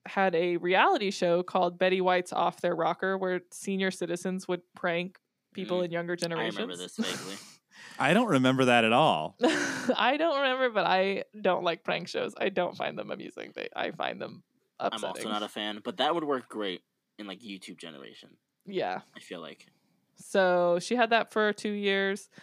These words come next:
Speaker 1: Um, she launched a clothing line that was mainly just, like, t-shirts with her face on it, but all the proceeds would go to different animal charities.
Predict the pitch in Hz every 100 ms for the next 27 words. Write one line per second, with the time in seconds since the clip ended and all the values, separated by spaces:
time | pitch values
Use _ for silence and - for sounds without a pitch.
0 | - - _ - 190 190 - 208 196 196
1 | 220 202 - - 202 202 220 226 233 226
2 | 180 196 196 175 190 208 202 196 190 175
3 | _ _ _ _ _ _ - 202 196 190
4 | 220 190 190 175 175 190 180 180 170 175
5 | - 165 - 175 175 170 170 185 185 175
6 | 117 165 170 180 196 196 214 214 -